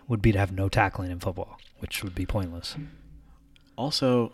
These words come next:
Speaker 2: stop policing the world. Let people play fucking football.
Speaker 1: Well, no,
Speaker 2: If
Speaker 1: I,
Speaker 2: they're good with hitting
Speaker 1: yeah,
Speaker 2: their heads against
Speaker 1: that's
Speaker 2: each other,
Speaker 1: fine.
Speaker 2: great. They
Speaker 1: As
Speaker 2: make
Speaker 1: lo-,
Speaker 2: millions of dollars to do it. I don't
Speaker 1: as
Speaker 2: feel
Speaker 1: long
Speaker 2: bad
Speaker 1: as
Speaker 2: for 'em.
Speaker 1: they understand the risks involved in it.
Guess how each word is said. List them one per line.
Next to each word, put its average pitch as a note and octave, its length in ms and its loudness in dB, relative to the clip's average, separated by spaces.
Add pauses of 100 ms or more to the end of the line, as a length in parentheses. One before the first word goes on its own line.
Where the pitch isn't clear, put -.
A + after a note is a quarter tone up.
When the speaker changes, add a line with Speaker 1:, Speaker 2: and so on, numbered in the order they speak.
Speaker 2:
stop - 340 -2
policing C#3 420 4
the C3 60 6
world. C3 280 10
Let G2 160 2
people - 240 -4
play B2 160 2
fucking B2 300 -2
football. - 440 -2 (100)
Speaker 1:
Well, G3+ 120 10
no, G#3 160 12
Speaker 2:
If F#2+ 60 0
Speaker 1:
I, F2+ 100 0
Speaker 2:
they're B2+ 120 6
good C3+ 140 4
with B2+ 140 6
hitting F#3+ 80 12
Speaker 1:
yeah, E3 40 10
Speaker 2:
their B2 120 6
heads B2+ 220 6
against C3 260 6
Speaker 1:
that's B2+ 120 6
Speaker 2:
each - 40 6
other, C#3 100 10 (160)
Speaker 1:
fine. G#2 160 -6
Speaker 2:
great. D3 300 6
They A#2 80 8
Speaker 1:
As B2+ 80 8
Speaker 2:
make C3+ 180 8
Speaker 1:
lo-, B2+ 60 4
Speaker 2:
millions A#2+ 280 8
of A#2 60 -2
dollars A2 320 6
to G2 60 -4
do G2+ 180 4
it. B2+ 120 2
I - 60 -4
don't A#2+ 60 4
Speaker 1:
as B2+ 80 2
Speaker 2:
feel B2+ 80 8
Speaker 1:
long A#2 80 8
Speaker 2:
bad G#2 100 8
Speaker 1:
as G2+ 80 2
Speaker 2:
for A2+ 200 0
'em. B2+ 80 -4
Speaker 1:
they A#2+ 160 6
understand A2+ 440 4
the F#2+ 60 0
risks A2 340 0
involved G#2+ 420 0
in G2+ 100 -4
it. G#2+ 120 -6